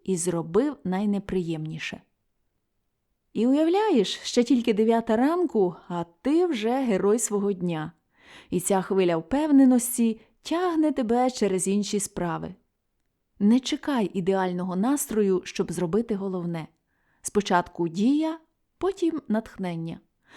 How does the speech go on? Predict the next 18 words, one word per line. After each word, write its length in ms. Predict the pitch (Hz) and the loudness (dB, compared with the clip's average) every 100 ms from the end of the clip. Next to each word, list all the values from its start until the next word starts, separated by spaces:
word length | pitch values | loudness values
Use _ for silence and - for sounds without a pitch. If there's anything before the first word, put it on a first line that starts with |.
| - - | -20 -8
Бо 160 | 180 190 | -4 -2
саме 380 | - 285 285 240 | 2 2 2 2
через 280 | 208 196 | 0 -2
подолання 720 | 196 190 190 208 233 208 185 - | -2 0 0 0 0 0 -2 -4
внутрішнього 760 | 185 214 226 190 190 185 180 | 2 2 2 0 -4 -4 -6
спротиву 680 | 180 - 269 320 247 185 170 - - - - | -6 -4 -4 0 0 0 -4 -8 -20 -16 -6
народжується 840 | 180 180 220 302 254 254 240 226 | -4 -2 -2 -2 0 0 0 -2
самоповага. 880 | 214 202 190 190 175 190 196 175 165 _ _ _ | 0 -2 -2 -2 -2 -2 -2 -6 -12 _ _ _
І 120 | - 190 | -2 2
немає 360 | 254 359 330 | 2 2 -2
кращого 460 | 330 269 269 - 226 | 0 0 0 0 -2
способу 540 | - 247 254 226 202 | -2 -2 -2 0 0
почати 460 | 196 190 208 196 175 | 0 -2 -2 -4 -4
день, 440 | 151 247 311 226 - - - 190 | -2 0 2 0 0 -16 -8 2
ніж 320 | 214 220 190 | 4 4 0
перемогти 880 | - 202 185 175 170 - - 294 370 | -2 0 0 -2 -4 -8 -2 0 2
себе 480 | - 185 165 277 233 | 0 0 0 0 0
зранку. 600 | 202 175 165 170 156 | -2 -2 -4 -6 -10